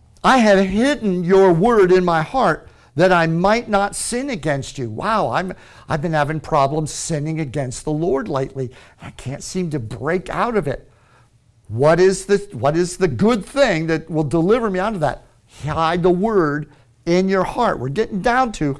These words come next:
how you do that. We're talking about eating the word. In, in John seventeen, in Jesus' intercessory prayer in the Garden of Gethsemane, as he prays for his disciples and by extension for you and I, he says,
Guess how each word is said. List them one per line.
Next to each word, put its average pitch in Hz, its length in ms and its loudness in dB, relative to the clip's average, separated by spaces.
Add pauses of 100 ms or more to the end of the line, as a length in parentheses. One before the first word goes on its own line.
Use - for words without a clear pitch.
how 165 300 -4
you 165 220 -2
do 196 280 2
that. 135 220 0
We're 123 60 -12
talking 165 240 -8
about 170 260 -2 (260)
eating 180 520 0
the 160 100 0
word. 180 500 2 (880)
In, 190 360 2 (180)
in 196 200 2
John 247 260 2
seventeen, 226 560 -2
in 170 140 -2
Jesus' 190 440 -4
intercessory 185 640 -2
prayer 185 460 -4
in 131 80 -6
the 139 80 -4
Garden 156 340 -2
of 143 160 -8
Gethsemane, 151 640 -4
as 127 160 -8
he 139 140 -6 (320)
prays 208 420 2
for 196 120 0
his 180 160 2
disciples 180 560 -2
and 143 140 -4
by 143 140 0
extension 170 560 -6
for 143 140 -10
you 151 280 0
and 151 120 0
I, 156 360 2 (1080)
he 226 200 0
says, 202 520 4